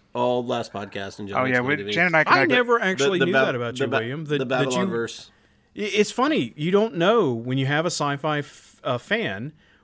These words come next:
Speaker 3: whether they are pro Babylon Five or anti Babylon
Speaker 2: It was
Speaker 3: Five.
Speaker 2: made
Speaker 3: I never actually
Speaker 1: Well,
Speaker 3: knew
Speaker 1: wait,
Speaker 3: your
Speaker 1: I'm Ba-,
Speaker 3: position on
Speaker 1: I'm
Speaker 3: that.
Speaker 1: Baba neutral, right? Like,
Speaker 2: Well, there's
Speaker 3: You,
Speaker 2: two.
Speaker 3: you are Baba neutral, yes.
Speaker 1: Thank you.
Speaker 2: You, you should have been able to gather it from the technology aspect, because I'm a huge Commodore Amiga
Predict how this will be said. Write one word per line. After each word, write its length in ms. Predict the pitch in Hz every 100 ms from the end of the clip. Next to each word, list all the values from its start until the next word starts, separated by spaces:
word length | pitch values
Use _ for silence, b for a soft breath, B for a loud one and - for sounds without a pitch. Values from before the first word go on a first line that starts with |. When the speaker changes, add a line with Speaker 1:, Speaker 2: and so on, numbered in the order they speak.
| b
Speaker 3:
whether 460 | 127 135 151 151 135
they 160 | 131
are 140 | 123 104
pro 560 | - - - 185 262
Babylon 560 | 214 139 107 101 95 90
Five 640 | - 90 - 95 147 156 _ _
or 180 | 123 123
anti 420 | 151 233 311 131 92
Babylon 380 | 90 82 - -
Speaker 2:
It 60 | 139
was 120 | 156
Speaker 3:
Five. 80 | 147
Speaker 2:
made 120 | 165
Speaker 3:
I 80 | 185
never 260 | 240 180
actually 260 | 156 147 143
Speaker 1:
Well, 80 | 147
Speaker 3:
knew 40 |
Speaker 1:
wait, 20 |
Speaker 3:
your 80 | 143
Speaker 1:
I'm 80 | -
Ba-, 120 | 277
Speaker 3:
position 140 | - 190
on 40 |
Speaker 1:
I'm 60 | 196
Speaker 3:
that. 0 | 202 175
Speaker 1:
Baba 80 | 135
neutral, 380 | 147 - 110 90
right? 300 | 107 143 - _
Like, 360 | - 95 90 - _ _ _
Speaker 2:
Well, 240 | 139 139 135
there's 160 | 147 151
Speaker 3:
You, 80 | 160
Speaker 2:
two. 80 |
Speaker 3:
you 200 | 151 147
are 240 | 143 135 120 _
Baba 180 | 117 113
neutral, 300 | 110 98 101
yes. 180 | 98 92
Speaker 1:
Thank 180 | 123 95
you. 100 | 80
Speaker 2:
You, 80 | 170 151 160
you 60 | 151
should 140 | 247
have 60 | 254
been 80 |
able 80 | 208
to 40 | 151
gather 280 | 151 143 135
it 120 | 135
from 380 | 110 135 127 123
the 60 | -
technology 580 | 123 147 127 147 127 113
aspect, 520 | 107 - 117 110 -
because 380 | 117 123 110 - B B B
I'm 300 | 117 117 113
a 80 | 107
huge 460 | 101 - 160 165 -
Commodore 340 | 139 143 131
Amiga 400 | 123 127 127 131